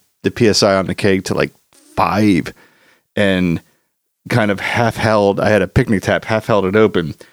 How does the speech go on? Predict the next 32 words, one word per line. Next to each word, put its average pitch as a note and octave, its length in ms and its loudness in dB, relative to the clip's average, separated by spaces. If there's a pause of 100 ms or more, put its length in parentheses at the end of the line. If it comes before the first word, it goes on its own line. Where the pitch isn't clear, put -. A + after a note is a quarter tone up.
(280)
and A#2+ 200 2
I C3 40 2
got A3 220 2
a A3+ 140 2 (360)
okay F#3 320 4
head F3 200 4
on G#2+ 160 0
it. D#2 60 -2
A E2+ 40 -2
nice, C3+ 480 0
white, D3 380 2
fluffy D#3+ 320 0
head, D#3 140 4
and F3+ 100 2
it's G3+ 180 0
kinda C4 300 2
holding. G#3 480 2
It's D3 180 0
starting A#3+ 220 2
to D#4 60 2
fall A#3 180 4
a E3+ 80 2
little E3 160 4
bit G3+ 280 2
into D#3 480 4
a, B2+ 240 6
uh, A2+ 280 4 (100)
pretty D3+ 160 0
tight D3 240 2
ring C3 460 2 (560)
of A#2 240 2
a G#2+ 260 4